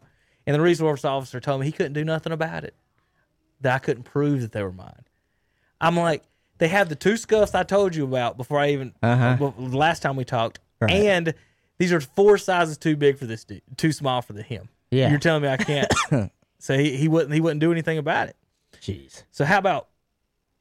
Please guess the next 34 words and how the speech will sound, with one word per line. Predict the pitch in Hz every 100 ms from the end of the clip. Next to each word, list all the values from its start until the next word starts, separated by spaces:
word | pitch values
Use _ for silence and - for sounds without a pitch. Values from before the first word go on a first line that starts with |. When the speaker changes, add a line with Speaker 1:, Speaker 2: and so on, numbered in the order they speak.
| _
Speaker 1:
about | 123 123
a | 131
month | 139 131
later, | 120 127 139 113 - _ _ _ _ _
um, | 117 113 107 110 107 _ _ _ _ _ _ _ _ _ _ _ _
there | 123 127 120
is | 123 120
a | 113 107 107 - _
school, | - - 151 143
sh-, | - - - -
uh, | 127 -
a | 120 117
sh-, | - - _ _ _ _ - - -
it |
wasn't | 160 156 139
a |
school | 120 - 147
shooting, | 120 - 170 139 117 117 -
Speaker 2:
Mm. | 120 120
Speaker 1:
but | 120
an | 117
accidental | 135 143 143 131 123 120 113 _ _
shot | - 151 147 -
fired | 131 110 107 110 113 _ -
on | 120
school | 117 - 131
campus. | - 165 180 - - - -
Speaker 2:
Right. | 104 95 85 98 - _ _ _ _
Speaker 1:
How | - 139
about | 165 165 147
it | -
was | 135 127
this | 120 131
dude | - 151 170 135 120 131